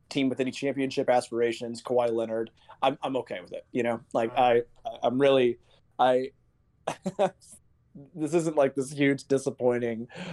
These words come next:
Speaker 1: uh, thing. I think, like, we're still on track. Like, there's no part of me where we're just like, "Oh, really gone off the rails. We're really not on any projection." It's like, yeah, I mean, of course I want us to be better. I want us to win championships. It's like, I, I don't know which team is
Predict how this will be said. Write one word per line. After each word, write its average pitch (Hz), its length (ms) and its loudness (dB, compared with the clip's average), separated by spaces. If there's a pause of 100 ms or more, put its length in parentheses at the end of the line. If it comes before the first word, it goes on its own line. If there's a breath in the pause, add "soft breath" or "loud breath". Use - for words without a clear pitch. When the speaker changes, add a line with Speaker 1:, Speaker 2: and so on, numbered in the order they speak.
(160 loud breath)
Speaker 1:
uh, 104 200 6
thing. 139 260 2
I 135 60 2
think, 147 180 0
like, 127 260 2
we're 131 180 4
still 147 340 0
on 117 140 0
track. 104 380 -10
Like, 104 140 -16
there's 131 180 -12
no 156 120 2
part 131 240 0
of 123 60 -8
me 123 60 -4
where 117 120 -4
we're 113 60 -12
just 104 100 -16
like, 90 160 -20
"Oh, 123 300 0 (1300)
really 139 240 -4
gone 143 200 2
off 143 220 2
the 123 100 -8
rails. 143 460 0
We're 143 160 -2
really 151 240 2
not 143 200 0
on 131 200 -4
any 147 200 -6
projection." 143 480 0
It's 131 100 -6
like, 127 160 -2
yeah, 151 220 -6
I 143 40 -2
mean, 156 100 -12
of - 40 -20
course 190 280 -2
I 175 40 4
want 151 160 2
us - 80 -14
to 135 80 -16
be 117 100 -10
better. 139 400 2
I 120 60 2
want 117 260 -2
us 160 120 -12
to 127 80 -14
win 110 120 -18
championships. 139 520 -18
It's - 120 -12
like, 110 240 0
I, 135 80 -6 (120)
I 135 60 -2
don't 170 160 0
know 175 100 6
which 165 240 2
team 165 320 0
is 127 180 -4